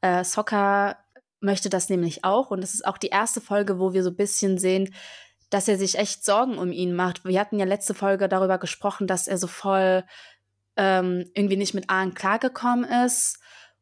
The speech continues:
und hat nicht mal dran geglaubt, irgendwie, dass Appa fliegen kann oder so. Und jetzt ist er irgendwie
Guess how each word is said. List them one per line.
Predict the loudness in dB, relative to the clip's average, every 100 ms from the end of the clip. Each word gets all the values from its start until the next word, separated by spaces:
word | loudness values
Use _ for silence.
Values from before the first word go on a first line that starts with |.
| _
und | 0 2 4 2 0 -2 -6 -4
hat | -4 -2
nicht | 0
mal | -2
dran | -2 -2
geglaubt, | -2 0 -2 -2 -8
irgendwie, | -4 -2
dass | -2 -2 -4
Appa | -4 -6 -6 -10
fliegen | -2 0 0
kann | 0 0
oder | 2 2
so. | 2 2 2
Und | 2 0
jetzt | 0
ist | -2 0
er | 0
irgendwie | 0 2 2 0